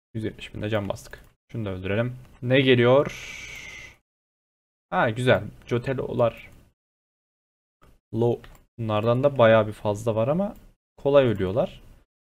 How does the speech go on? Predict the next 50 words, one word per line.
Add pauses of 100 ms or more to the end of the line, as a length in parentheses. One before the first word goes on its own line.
(120)
Bir
de
kaçmıyorlar
herhalde
ya
bunlar
çünkü.
Güzel. (320)
Sonuncuyu
da
kestik
ve (460)
devam (180)
ediyoruz. (640)
Bu
arada (100)
U
C
B'de
şöyle
bir
şey
var. (340)
On
bin
U
C
B
kullan, (320)
yirmi
bin
U
C
B
kullan
ve
otuz
beş
bin
U
C
B
kullan
diyor.
Yani
toplamda
bir
otuz
beş
bin